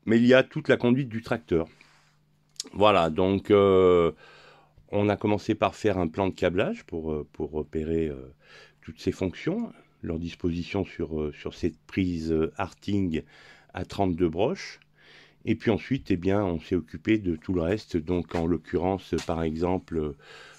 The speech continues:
le remplacement de l'embase d'antenne qui était cassée, un très gros nettoyage de l'émetteur,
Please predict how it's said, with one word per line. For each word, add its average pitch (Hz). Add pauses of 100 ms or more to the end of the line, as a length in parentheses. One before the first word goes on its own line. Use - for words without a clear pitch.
le 95
remplacement 98
de 90
l'embase 87
d'antenne 104
qui -
était 78
cassée, 107 (1200)
un 101
très 131
gros 113
nettoyage 101 (560)
de 90
l'émetteur, 98